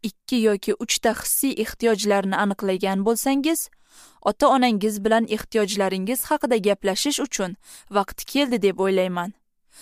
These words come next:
Ushbu qadam qiyin va qo'rqinchli ko'rinishi mumkin, ayniqsa siz sezgir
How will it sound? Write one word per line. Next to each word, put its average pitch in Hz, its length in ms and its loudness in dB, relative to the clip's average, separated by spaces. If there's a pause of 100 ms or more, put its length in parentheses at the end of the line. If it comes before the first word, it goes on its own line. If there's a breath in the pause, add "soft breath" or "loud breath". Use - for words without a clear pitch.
(180 loud breath)
Ushbu - 340 -2 (140)
qadam 214 300 4 (340 loud breath)
qiyin 294 400 4
va 214 100 4 (120)
qo'rqinchli 220 580 0
ko'rinishi 240 580 2
mumkin, 185 380 -2 (420 loud breath)
ayniqsa 208 640 2 (260 loud breath)
siz - 300 0
sezgir 226 560 2